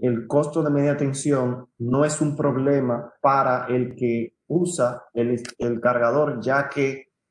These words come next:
el cargador se utiliza por tiempo de uso, no por la cantidad de kilovatios ni el costo que tenga, eh, esa, esa tarifa. Toda la tarifa que,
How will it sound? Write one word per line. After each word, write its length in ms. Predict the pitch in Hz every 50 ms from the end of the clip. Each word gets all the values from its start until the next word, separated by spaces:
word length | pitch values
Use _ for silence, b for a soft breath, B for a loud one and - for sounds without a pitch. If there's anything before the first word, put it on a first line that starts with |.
| _ _ -
el 240 | 131 131 131 123 -
cargador 600 | - 131 127 127 127 127 127 127 139 151 160 156
se 160 | 156 - 143
utiliza 480 | 135 123 - 131 135 147 156 156 139 -
por 220 | 131 120 113 113
tiempo 360 | - 127 127 139 135 139 139
de 100 | 127 123
uso, 400 | 123 127 139 139 - - 113 104 110
no 320 | 110 113 123 143 151 -
por 140 | 147 147 139
la 120 | 139 131
cantidad 520 | 131 131 127 127 - 120 113 113 123 139 143
de 80 | -
kilovatios 580 | - - 147 143 135 139 143 139 - 143 131 127
ni 80 | 127 123
el 180 | 113 113 _
costo 460 | - - 143 156 151 156 - 131 113
que 80 | 117 117
tenga, 480 | 117 120 120 120 120 117 117 117 - - _ _ _ _ _ _ _ _ _ _ _ _ _ -
eh, 600 | 113 120 120 120 117 113 110 110 110 107 107 107 -
esa, 880 | 113 120 117 - - 127 120 113 113 110 107 104 104 104 104 104 - -
esa 240 | 117 117 - 123 123
tarifa. 540 | 120 113 113 113 110 110 107 98 - -
Toda 240 | - 147 151 156 170
la 140 | 170 165 165
tarifa 540 | - 147 151 170 180 - - 143 160 - - _ _ _ _ _ _ _
que, 360 | - 127 123 117 - - -